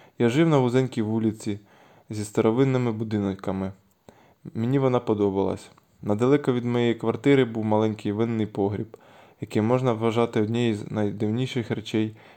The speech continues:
які я бачив коли-небудь у житті. Пізніми осінніми вечорами, коли сутінки знімалися вдень,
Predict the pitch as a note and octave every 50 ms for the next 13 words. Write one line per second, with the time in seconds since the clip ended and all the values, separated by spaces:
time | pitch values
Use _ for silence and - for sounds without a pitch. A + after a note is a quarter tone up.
0 | _ _ _ A#2 A2 - A2 G#2 G2 G#2+ A#2 A2+ A2+ - A2+ G#2 G#2+ - G#2+ G#2
1 | G2+ G#2 G#2+ G#2+ A#2+ A2+ - G#2+ G2+ G#2 G#2+ G#2+ - - - F#2+ G#2 - _ -
2 | - - - - - - _ _ _ - C#3+ D3+ E3 E3 D3+ D3 C#3 C#3 C#3 -
3 | C#3+ C#3 C#3 C3+ C3+ C3 C3 C3 - D3 C#3+ D#3 D#3 D3+ C#3 C3+ C3 - _ -
4 | _ _ _ _ _ - B2+ B2 A#2+ A2+ - A#2+ A2 - A#2 A2+ A2 - A2 G#2
5 | G#2+ A2 A2 A2 A2 A2 G#2+ G#2 G#2 - - G#2 G2+ A2 A2+ B2 C3 C3 B2+